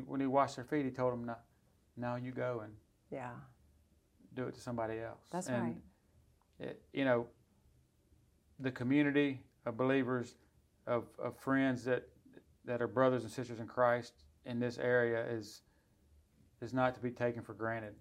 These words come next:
Speaker 1: because
Speaker 2: Absolutely.
Speaker 1: I, I pray that it becomes, you know, worldwide. But
Speaker 2: Me
Speaker 1: as
Speaker 2: too.
Speaker 1: you can, if you even look in the newspaper, it's, uh, there's a lot of division, and, and there's not a lot of division in Christ.
Speaker 2: That's right.
Speaker 1: There's, there's none.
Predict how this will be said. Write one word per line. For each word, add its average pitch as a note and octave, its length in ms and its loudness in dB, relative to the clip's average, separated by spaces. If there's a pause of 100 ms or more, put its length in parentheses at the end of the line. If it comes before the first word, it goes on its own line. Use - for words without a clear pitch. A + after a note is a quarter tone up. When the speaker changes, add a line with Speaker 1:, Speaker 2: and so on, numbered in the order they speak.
(140)
Speaker 1:
because B2 280 -4
Speaker 2:
Absolutely. D3+ 600 -6 (420)
Speaker 1:
I, C3 40 6
I - 20 8
pray D#3+ 320 10
that C#3 160 6
it B2+ 100 0
becomes, B2+ 640 -2 (880)
you C3 80 -2
know, B2 80 4
worldwide. B2 800 6
But A2+ 160 -6 (100)
Speaker 2:
Me D#3+ 180 -2 (100)
Speaker 1:
as D3 220 0
Speaker 2:
too. B2+ 60 -2
Speaker 1:
you B2+ 40 0
can, B2 280 -4
if A#2 120 -12
you C3+ 240 0
even A#2+ 180 -2
look B2 140 0
in A#2+ 80 -4
the A2+ 60 -4
newspaper, A2+ 520 -6
it's, A2 220 -14
uh, B2 160 -4 (840)
there's A#2 120 -4
a B2 60 -2
lot A#2+ 160 6
of A#2 60 0
division, A2+ 440 0
and, G#2 220 -8
and A2 280 -8 (800)
there's B2+ 180 2
not C#3+ 160 10
a - 20 8
lot C3 200 8
of A#2 80 0
division A#2+ 420 -2 (720)
in B2 120 -6
Christ. A2 500 0 (240)
Speaker 2:
That's E3+ 180 -6
right. D3 180 -4
Speaker 1:
There's, B2 200 -2
there's B2 260 2
none. A2+ 440 0